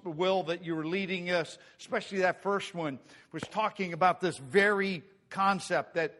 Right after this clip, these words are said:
all people need to trust Christ, the whole world. We believe that salvation is available to all people. The first one was,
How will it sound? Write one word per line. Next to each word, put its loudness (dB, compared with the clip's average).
all 8
people -4
need -6
to -4
trust -2
Christ, 0
the -2
whole 2
world. 2
We 4
believe 4
that 4
salvation 0
is 0
available 4
to -4
all -2
people. -6
The -4
first 2
one 0
was, 2